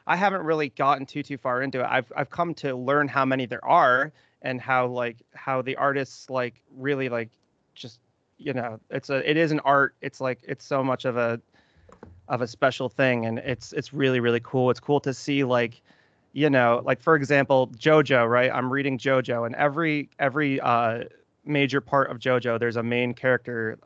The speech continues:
uh, that's named JoJo, right? So part one, there's Joseph Joestar, JoJo, and, uh, part two, it's, like, Jonathan Joestar, and,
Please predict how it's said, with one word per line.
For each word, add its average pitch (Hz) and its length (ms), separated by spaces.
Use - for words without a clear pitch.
uh, 127 80
that's 120 400
named 131 340
JoJo, 196 360
right? 127 260
So 131 100
part 120 300
one, 131 260
there's 117 140
Joseph 120 600
Joestar, 120 520
JoJo, 117 460
and, 123 280
uh, 110 280
part 131 180
two, 131 220
it's, - 240
like, 117 180
Jonathan 147 380
Joestar, 123 500
and, 123 140